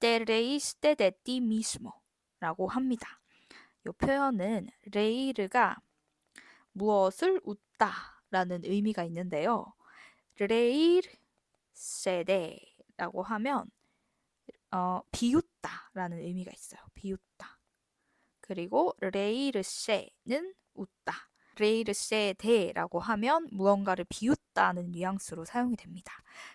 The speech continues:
그래서 너 자신을 비웃었지. 그러고 나서 너는 재미있다는 듯이 웃었지. Y me dijiste. 그러고 나한테 말했어.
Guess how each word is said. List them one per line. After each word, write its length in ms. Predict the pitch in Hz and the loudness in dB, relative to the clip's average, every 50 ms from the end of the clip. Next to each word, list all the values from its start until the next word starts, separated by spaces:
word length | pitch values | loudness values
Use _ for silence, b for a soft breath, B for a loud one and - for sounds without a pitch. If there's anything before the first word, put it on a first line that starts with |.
| B | B
그래서 320 | - 202 190 - 208 196 B B B B B B B | -6 -4 0 2 0 0 B B B B B B B
너 340 | - 180 185 202 226 240 254 | -2 6 8 10 10 10 8
자신을 800 | 247 - - 175 180 185 - - 180 165 170 233 262 220 - - - _ _ | 6 4 0 -4 -4 -4 -4 -6 -6 -4 0 0 0 0 -2 -4 -10 _ _
비웃었지. 840 | - - 226 240 254 269 - - - _ _ _ - - - 180 - _ _ - | -2 0 0 0 0 0 -2 -4 -8 _ _ _ -12 -12 -12 -12 -20 _ _ 2
그러고 340 | - 247 254 254 247 233 | 4 6 6 6 6 4
나서 380 | 208 196 - 170 - - 220 202 | 4 4 2 2 2 2 0 2
너는 440 | 202 175 165 165 185 247 294 330 330 | 2 0 -2 -2 -2 -2 -2 -2 -4
재미있다는 800 | - - 226 190 202 233 262 277 262 _ - 240 214 214 208 196 | -8 -4 -4 -4 -2 -4 -4 -6 -8 _ -4 -2 -2 -2 -4 -6
듯이 240 | 208 175 180 - - | -6 -6 -6 -6 -8
웃었지. 880 | - - 208 208 - 285 277 - _ - - - 143 151 165 175 165 175 _ _ B B B B B B B B B - | -6 -6 -4 0 2 2 2 2 _ -14 -10 -8 -6 -4 -4 -4 -6 -8 _ _ B B B B B B B B B -4
Y 120 | - 254 | 0 0
me 200 | 294 302 285 240 | 0 2 0 0
dijiste. 640 | 196 180 170 - - - 202 - - - - - - - | 0 -2 -4 -4 -4 -6 -6 -6 -6 -8 -8 -10 -12 -8
그러고 420 | - - 247 247 254 240 - 262 262 | 0 4 6 6 6 6 6 6 6
나한테 480 | 220 175 160 175 180 185 208 - 247 | 8 8 8 8 6 4 0 -2 -4
말했어. 500 | 220 - - 143 170 208 - - - - | 0 2 2 2 2 0 -4 -6 -6 -8